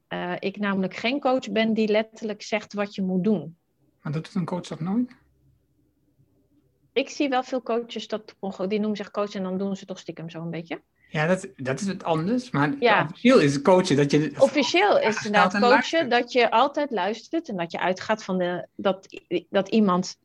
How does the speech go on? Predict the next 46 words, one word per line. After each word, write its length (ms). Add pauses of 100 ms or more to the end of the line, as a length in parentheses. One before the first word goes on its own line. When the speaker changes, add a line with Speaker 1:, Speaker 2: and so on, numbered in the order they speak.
(180)
Speaker 1:
de 120
antwoorden 400
zelf 240
weet. 300 (180)
Speaker 2:
Ja. 180 (1400)
Speaker 1:
En, 680
ehm, 480 (100)
maar 300
ja, 220
wat 140
ik, 80
ik 160
zie 140
een 60
beetje 240
een 100
verbastering. 680
Zeg 200
maar, 100
ik 60
zie, 180
zie, 220 (180)
vind 220
dat 160
een 60
beetje 380
anders 280
in. 300
Dus 140
daarom 220
heb 120
ik 120
ook 200
niet, 400
eh, 360 (120)
de, 240
nou 140
ja, 120
lang 220
gezocht 380
ook, 140
oké, 240
hoe 200
ga 200
ik 120
dan 280